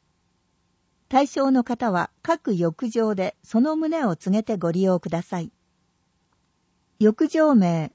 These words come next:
所在地の順に読みます。白山湯、枝川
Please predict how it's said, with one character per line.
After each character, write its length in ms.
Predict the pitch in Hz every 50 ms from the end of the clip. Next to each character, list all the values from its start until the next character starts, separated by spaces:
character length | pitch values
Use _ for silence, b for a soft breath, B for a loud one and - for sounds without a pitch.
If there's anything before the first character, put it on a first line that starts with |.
| _ _
所 180 | - - 220 220
在 260 | 233 330 330 302 262
地 300 | - - - 170 - _ _ -
の 160 | 208 214 233 202
順 260 | - 202 208 196 190
に 80 | 185 180 180
読 140 | 180 170
み 80 | 170 170
ま 140 | 165 170 180
す。 220 | - _ _ _ _ _ _ _ _ _ _ _ _ _ _ _ _ _ _ _ _ _ _ _ _ _ _ _ _
白 260 | - 254 247 240 -
山 380 | - - 339 330 330 285 226 175
湯、 200 | 156 156 - - _ _ _ _ _
枝 260 | - 196 196 254 262 247
川 360 | 247 240 220 214 208 214